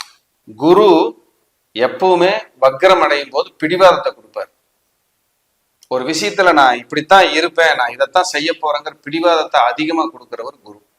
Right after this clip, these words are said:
அதைத்தான் செய்ய போறாரு. ஏன்னா ஏற்கனவே உங்க ஜாதகத்துல, உங்க ராசியில, ரிஷப ராசியில சந்திரன் உச்சம், அங்க இப்ப குரு ஓடிக்கிட்டு இருக்கு.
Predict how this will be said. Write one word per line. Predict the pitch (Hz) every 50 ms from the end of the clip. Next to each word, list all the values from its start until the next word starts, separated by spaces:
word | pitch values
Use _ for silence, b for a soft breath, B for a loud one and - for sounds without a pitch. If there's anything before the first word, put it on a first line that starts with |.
| _ _ _ _ _ _ _ _ _ _ _ -
அதைத்தான் | 113 - 117 117 - 147 147 139 -
செய்ய | 107 107 104
போறாரு. | - - 95 87 92 - _ _ _ _ _ _ _ _ _ _ _ _ _ _ _ _ - -
ஏன்னா | 147 151 147
ஏற்கனவே | 151 170 180 175 165 170 175 180 190 185
உங்க | 165 156 151 135 -
ஜாதகத்துல, | 143 147 156 165 175 165 165 160 - 156 151 143 131 123 113 - _ _ _ _ _ _ _ _ _ _ _ _ _ _ -
உங்க | - 127 131 131 143 147 147 143 135 131 123 120 117 117 113 113 107 - _ _ _ -
ராசியில, | 135 147 165 180 180 - 190 175 160 147 135 123 113 107 - -
ரிஷப | 143 143 - 185 175 175 160
ராசியில | 156 156 147 - 151 147 139
சந்திரன் | - 139 135 151 156 160 156 143 127 123
உச்சம், | - - - 131 - - _ _ _ _ _ _ _ _ _ _ _ _ _ _ -
அங்க | 127 135 139 143
இப்ப | 139 139 139 -
குரு | 127 151 156 185
ஓடிக்கிட்டு | 170 151 151 160 156 160 - -
இருக்கு. | - _ _